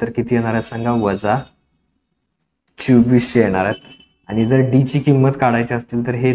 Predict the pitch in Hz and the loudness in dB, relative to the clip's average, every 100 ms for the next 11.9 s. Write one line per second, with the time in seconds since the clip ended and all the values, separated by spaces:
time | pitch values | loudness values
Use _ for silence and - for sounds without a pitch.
0 | 127 131 127 127 131 123 120 120 113 - | 0 0 2 2 2 2 2 2 0 -2
1 | 117 113 113 113 120 120 117 120 139 151 | -2 -2 -2 -4 -2 -2 -2 -2 -4 -8
2 | _ _ _ _ _ _ _ _ _ _ | _ _ _ _ _ _ _ _ _ _
3 | _ _ _ 101 95 95 101 107 101 - | _ _ _ -2 -2 -2 -4 -6 -8 -8
4 | 101 95 92 113 113 95 - _ _ _ | -6 -4 -4 -6 -6 -10 -14 _ _ _
5 | _ _ - 104 104 110 113 - 113 113 | _ _ -12 -8 -6 -6 -6 -6 -4 -4
6 | 113 110 117 - 107 104 107 117 - 117 | -2 -4 -6 -6 -4 -4 -4 -8 -8 -8
7 | - 120 110 104 107 104 104 98 - - | -6 -4 -2 -4 -6 -6 -4 -4 -6 -8
8 | 110 - 110 90 82 - - - _ _ | -8 -6 -6 -6 -8 -12 -20 -20 _ _
9 | _ _ _ _ _ _ _ _ _ _ | _ _ _ _ _ _ _ _ _ _
10 | _ 101 127 127 139 143 147 143 143 139 | _ 2 2 4 6 6 6 4 2 0
11 | 139 131 131 131 123 131 110 101 113 | -2 -2 -2 -4 -4 -2 -2 0 0